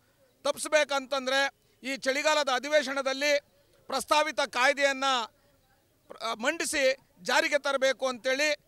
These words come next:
ನಾವು ಒಕ್ಕೊರಲಿನಿಂದ ಮನವಿಯನ್ನ ಮಾಡ್ತೇವೆ. ತಪ್ಪಿದ್ದಲ್ಲಿ ಈ ಸರ್ಕಾರವನ್ನ ನಾವು ಅನುಮಾನದ ದೃಷ್ಟಿಯಿಂದ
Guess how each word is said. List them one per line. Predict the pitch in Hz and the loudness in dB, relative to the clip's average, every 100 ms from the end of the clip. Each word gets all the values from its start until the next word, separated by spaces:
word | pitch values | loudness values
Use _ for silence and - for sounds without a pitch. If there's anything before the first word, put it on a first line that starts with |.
| _ 226 | _ -6
ನಾವು | 247 269 269 247 | -2 -2 -2 -4
ಒಕ್ಕೊರಲಿನಿಂದ | 254 - 302 285 262 247 240 247 285 277 _ _ _ _ _ _ _ _ _ _ | -4 2 2 4 0 -6 -6 0 0 0 _ _ _ _ _ _ _ _ _ _
ಮನವಿಯನ್ನ | 233 285 285 269 277 | -4 0 0 0 0
ಮಾಡ್ತೇವೆ. | 262 262 - 262 208 - _ _ _ _ - | 0 -2 0 -2 -2 -8 _ _ _ _ -4
ತಪ್ಪಿದ್ದಲ್ಲಿ | 285 - 349 294 269 262 254 - _ _ _ | -4 0 2 2 4 4 4 2 _ _ _
ಈ | 247 277 | -4 -2
ಸರ್ಕಾರವನ್ನ | 247 240 320 311 285 269 262 | -2 -2 2 4 4 0 -2
ನಾವು | 254 247 247 240 - _ - | 0 0 0 -2 -6 _ -8
ಅನುಮಾನದ | 247 294 311 294 | -2 2 4 4
ದೃಷ್ಟಿಯಿಂದ | 277 214 247 269 254 | 2 0 -8 -6 0